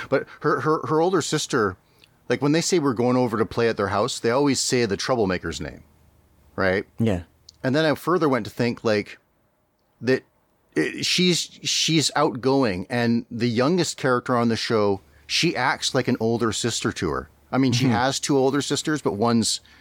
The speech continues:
Speaker 1: old enough to the point where she's their school teacher, and the other
Speaker 2: Right.
Speaker 1: one goes to school out of town.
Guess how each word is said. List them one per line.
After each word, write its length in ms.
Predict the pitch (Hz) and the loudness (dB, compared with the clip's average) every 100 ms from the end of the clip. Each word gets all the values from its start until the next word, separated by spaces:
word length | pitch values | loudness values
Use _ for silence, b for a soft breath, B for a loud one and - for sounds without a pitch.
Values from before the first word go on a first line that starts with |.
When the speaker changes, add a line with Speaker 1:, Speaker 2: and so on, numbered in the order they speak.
| b _ _ | b _ _
Speaker 1:
old 180 | 131 117 | 0 2
enough 200 | 107 101 | 2 0
to 80 | 110 | -2
the 80 | 95 | -2
point 220 | 107 98 | -2 -2
where 80 | 85 | -2
she's 220 | - 101 | -4 -2
their 80 | 90 | -2
school 280 | - - 95 | -2 0 0
teacher, 440 | 95 82 - 82 - B B B | 0 -4 -2 -4 -6 B B B
and 140 | 117 | 0
the 40 | 113 | 2
other 140 | 110 | 2
Speaker 2:
Right. 80 | 98 | 2
Speaker 1:
one 260 | 95 92 87 | 0 -2 0
goes 220 | 110 95 | 0 0
to 80 | - | -2
school 280 | - 104 87 | -2 0 0
out 80 | 78 | -2
of 60 | |
town. 340 | - 95 71 | -4 -4 -4